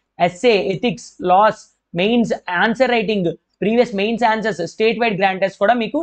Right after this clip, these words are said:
లభిస్తాయి. ఇక్కడ మెయిన్స్ కంటెంట్ అనేది మీకు లభించదు, only సిక్స్ మంత్స్ వరకే వ్యాలిడ్ ఉంటది.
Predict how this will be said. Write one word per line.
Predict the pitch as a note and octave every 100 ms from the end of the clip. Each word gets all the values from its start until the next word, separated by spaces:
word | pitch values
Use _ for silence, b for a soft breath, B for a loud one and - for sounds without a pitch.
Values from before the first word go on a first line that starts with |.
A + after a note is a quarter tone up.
| F#3+
లభిస్తాయి. | F3 E3+ D#3+ D3 - _ _
ఇక్కడ | G3+ A#3 C4
మెయిన్స్ | G#3 A#3 A#3
కంటెంట్ | A#3 G#3 G#3+ G3+
అనేది | G3 G3+
మీకు | A3+ G#3+ C#4+ D#4+ - _ F3+
లభించదు, | F3+ F#3+ F3 E3+ E3 F3+
only | A3+
సిక్స్ | A#3+ G3+ F3+
మంత్స్ | G#3 F#3
వరకే | G3 G#3 A#3+
వ్యాలిడ్ | F3 F3 F3
ఉంటది. | E3+ F#3+